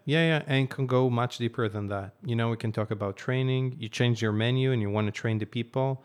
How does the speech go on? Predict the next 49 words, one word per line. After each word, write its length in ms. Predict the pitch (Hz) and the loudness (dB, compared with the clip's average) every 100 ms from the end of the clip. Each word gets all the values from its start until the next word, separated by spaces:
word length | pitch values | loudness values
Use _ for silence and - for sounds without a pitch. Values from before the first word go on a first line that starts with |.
| - | -6
You 80 | |
can 160 | 123 110 | 2 4
build 240 | 113 110 | 6 4
a 40 | 107 | 0
course 680 | - 127 135 135 - - - _ - | -4 -2 0 0 -4 -12 -16 _ -6
that 140 | 110 | -6
trains 320 | - 127 127 | -2 0 2
them, 180 | 120 123 117 | 2 2 2
maybe 260 | 104 104 | -2 -4
run 240 | 101 104 107 | -2 2 2
a 60 | |
quiz 580 | - - 139 143 139 - | 0 4 6 6 2 -6
to 140 | - | -2
make 120 | 131 123 | 0 0
sure 160 | - | 0
they 140 | 123 123 | 0 2
know 180 | 120 120 | 2 2
the 100 | 120 | 2
information. 800 | 117 - 117 113 113 - 110 110 - | 0 0 -2 0 -2 -2 -2 -4 -4
You 80 | |
can 160 | 117 110 | 2 6
obviously 320 | 107 107 - | 4 4 -2
put 320 | 104 - 143 | -6 2 4
all 160 | 156 156 | 6 4
that 180 | 156 156 | 2 2
information, 640 | 151 143 143 147 135 143 | 0 -2 0 2 0 -2
so 120 | - | -4
if 80 | 113 | -4
they 120 | 110 | -2
need 160 | 107 110 | -2 -2
to 80 | 117 | -4
search 320 | - 135 - | -4 -4 -2
something, 400 | 143 139 139 127 | -4 0 0 0
they 80 | 110 | -4
can 180 | - | -4
easily 300 | 98 92 104 | -6 -6 -10
find 420 | 104 - 139 151 147 | -14 -6 -2 0 0
it. 200 | 147 143 - | -2 -4 -2
We 160 | 120 | 0
can 160 | 104 104 | 2 2
talk 240 | 107 104 | 2 0
about 680 | 107 104 104 104 104 101 - - | -2 2 2 4 2 0 -6 -8
the 140 | 117 | -2
documentation 800 | 110 - 107 101 - 170 - 160 | -2 0 0 0 2 0 0 -2
that 180 | 151 - | -2 0
you 80 | |
need 160 | 135 139 | 0 0
to 80 | 131 | -2
manage, 480 | 127 127 123 - | -2 0 -2 -6